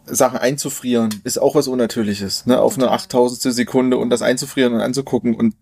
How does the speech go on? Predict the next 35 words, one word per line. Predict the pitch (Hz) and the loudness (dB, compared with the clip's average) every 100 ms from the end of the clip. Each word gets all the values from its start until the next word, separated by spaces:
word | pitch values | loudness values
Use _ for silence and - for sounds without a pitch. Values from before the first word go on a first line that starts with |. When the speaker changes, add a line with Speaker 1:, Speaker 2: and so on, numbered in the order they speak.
| - | -4
Speaker 1:
das | 117 110 - | -2 -2 -6
wirklich | 120 - | -10 -2
nur | 131 | 0
diesen | 123 143 143 | 2 2 4
Moment | 131 123 117 | 4 2 0
zu | 110 | -4
sehen, | 107 107 107 | -4 0 0
anstatt | 104 107 - 113 | -2 -4 0 -2
zu | - | 0
sehen, | - 117 | 0 2
was | 113 | 2
passiert | - 107 113 | 0 -2 0
im | 107 | 2
nächsten | 131 165 151 | 2 2 0
Moment. | 120 110 107 107 - _ _ | 0 0 -2 -4 -12 _ _
Wie | - | -6
ist | - - | -4 0
eigentlich | 120 135 160 147 | 2 2 0 -8
die | 127 | -10
Bewegung | 117 113 107 110 107 107 | -2 0 0 0 -2 -2
und | 110 110 - - - - - - | -2 -2 -6 -20 -20 -18 -20 -4
so? | 123 110 | 4 4
Und | 107 107 | 4 2
das | 107 | -2
ist | - | 0
ja | 127 | 0
schon | - 127 117 | 2 0 2
ein | 110 | 0
Verstellen | - 110 - 107 107 107 | 0 -2 0 2 4 2
des | 101 | 0
Momentes | 110 104 101 101 104 | -2 0 0 -2 -4
eigentlich. | - 101 107 101 | -6 -6 -6 -8
Das | 233 - | -6 -2
Speaker 2:
Ja. | 110 | 2
Speaker 1:
heißt, | 107 - | 0 0